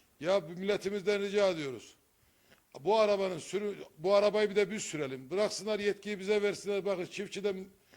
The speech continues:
de derdini çözeceğiz. Esnafın derdini çözeceğiz. Yolsuzluklar bitecek. Adalet gelecek, hukuk gelecek.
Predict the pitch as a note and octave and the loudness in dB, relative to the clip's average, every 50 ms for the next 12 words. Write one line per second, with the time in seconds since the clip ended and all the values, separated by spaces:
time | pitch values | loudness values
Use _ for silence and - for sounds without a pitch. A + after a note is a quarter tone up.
0 | - _ _ _ _ _ _ _ _ - F#3 G3+ G#3+ G3+ G3+ F#3 D#3+ F#3 F3+ E3+ | -20 _ _ _ _ _ _ _ _ -8 -4 -2 0 0 0 2 2 0 -2 -2
1 | E3+ F3 E3 - - D#3 C#3+ C3+ C3+ C#3 C#3 C3 C3 - F3+ E3 D3+ - F#3+ F#3 | -4 -6 -6 -6 -6 -6 -6 -6 -6 -8 -8 -8 -6 -6 -6 -6 -4 -2 -2 -2
2 | E3 F3 G#3 G3 F#3+ F#3+ F3+ E3 F#3 F3+ B2+ D#3 D#3+ D3+ C#3+ D3 C#3 B2 B2 D#3+ | -2 -2 -2 -2 0 -2 -2 -2 -6 -6 -6 -6 -6 -6 -6 -6 -6 -6 -4 -2
3 | F#3 F#3+ F3+ E3+ F3 F#3 F#3+ F3 F3+ G3 F#3+ F3+ D#3 D#3+ F3 F3 F3 E3 - - | -2 -2 -4 -6 -8 -6 -6 -4 -2 -2 -2 -2 -4 -4 -4 -2 -2 -4 -6 -8
4 | - D3+ D3+ D3 F3 F3 F3+ G3+ F#3 - - F3 E3+ F3 D#3+ F3+ G3+ F#3+ - - | -8 -6 -4 -2 0 0 0 -2 -4 -4 -4 -4 -4 -2 -2 -2 -4 -4 -4 -10
5 | - - E3 F3 E3+ E3+ - - F3 E3+ E3 D#3+ C3+ C#3+ B2+ | -12 -8 -8 -8 -8 -10 -10 -6 -6 -4 -4 -4 -4 -6 -8